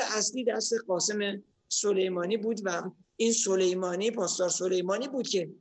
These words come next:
مشخص می‌کرده ظریف تو مذاکره چی بگه، چی بخواد و چطور پنهانکاری بکنه.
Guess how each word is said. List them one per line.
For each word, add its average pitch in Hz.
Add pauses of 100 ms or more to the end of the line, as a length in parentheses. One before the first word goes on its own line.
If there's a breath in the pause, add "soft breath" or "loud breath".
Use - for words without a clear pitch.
(180)
مشخص 202
می‌کرده 226
ظریف 190
تو 233
مذاکره 190 (320)
چی 240
بگه، 220 (240)
چی 233
بخواد 214 (420)
و 190
چطور 196
پنهانکاری 170
بکنه. 180